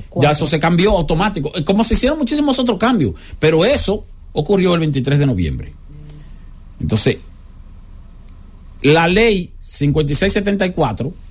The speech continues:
Speaker 2: que le devolvió el nombre de Santo Domingo a nuestra capital, fue promulgada, aprobada, no, fue creada, aprobada y promulgada el veintitrés de noviembre del año mil novecientos sesenta y uno.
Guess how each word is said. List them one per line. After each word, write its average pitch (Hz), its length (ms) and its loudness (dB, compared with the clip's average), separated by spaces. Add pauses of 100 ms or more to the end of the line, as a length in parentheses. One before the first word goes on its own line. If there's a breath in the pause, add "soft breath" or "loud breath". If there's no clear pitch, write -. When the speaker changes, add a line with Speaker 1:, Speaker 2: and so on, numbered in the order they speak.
(920 soft breath)
Speaker 2:
que 131 160 2
le 131 240 4
devolvió 131 420 2
el 202 60 2
nombre 190 220 0
de 175 60 0
Santo 165 280 0
Domingo 147 560 2
a 127 80 -2
nuestra 147 320 0
capital, 113 540 -4 (380 loud breath)
fue 151 260 2
promulgada, 143 680 0 (200)
aprobada, 147 640 2
no, 107 180 0
fue 170 200 -4
creada, 160 500 2 (180)
aprobada 165 580 2
y 151 100 0
promulgada 156 680 2 (460 soft breath)
el 160 220 4
veintitrés 143 680 2
de 143 240 0
noviembre 147 480 2 (240)
del 127 160 4
año 135 220 4
mil 165 180 2
novecientos 143 580 0
sesenta 120 440 0
y 107 80 4
uno. 92 280 0